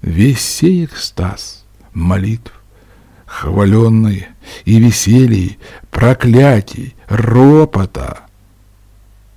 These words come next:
богохулий, слёз, жив эхом в тысяче глубоких подземелий,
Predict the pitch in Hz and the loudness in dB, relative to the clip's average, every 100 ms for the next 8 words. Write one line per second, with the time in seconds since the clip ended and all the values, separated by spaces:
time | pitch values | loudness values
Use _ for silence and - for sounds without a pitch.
0 | _ _ _ _ _ - 104 113 131 - | _ _ _ _ _ -4 -2 0 0 -2
1 | - 139 147 101 78 - - - 92 85 | 0 2 4 2 -2 -8 -10 -6 -4 -2
2 | 127 - - - _ _ _ _ _ _ | -2 -2 -8 -18 _ _ _ _ _ _
3 | _ _ - _ _ _ _ _ - 92 | _ _ -20 _ _ _ _ _ -12 -4
4 | 120 113 - - 113 107 - 101 110 - | -2 -2 -6 -6 -4 -4 -6 -8 -10 -12
5 | - 120 113 - - - 85 - - 110 | -10 -6 -6 -8 -12 -12 -12 -14 -12 -4
6 | 104 120 123 107 120 - 107 - 123 107 | 0 2 2 2 0 0 -4 -2 -2 -2
7 | 87 90 120 117 135 117 92 | -2 2 4 4 4 2 -2